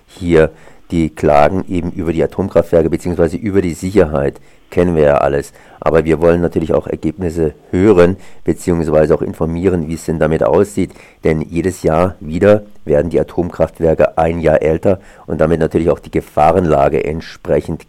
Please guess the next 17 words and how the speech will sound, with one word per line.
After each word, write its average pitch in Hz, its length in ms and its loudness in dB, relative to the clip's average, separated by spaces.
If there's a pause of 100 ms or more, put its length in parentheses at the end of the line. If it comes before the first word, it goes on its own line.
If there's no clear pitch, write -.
kritisch. 82 600 -2 (340)
Und 78 120 -4
inzwischen 80 520 -6
müsste 90 380 2
eigentlich 82 500 0 (300)
in 85 120 -4
der 76 120 0
Schweiz 73 420 -4
zumindest 82 420 -6
das 82 200 -6 (120)
ensi 90 680 -4 (560)
hier 82 420 2 (340)
entsprechend 85 720 -2 (120)
sein 82 180 -4
Personal 82 560 0
versuchen 82 400 -4 (100)
abzubauen. 90 880 0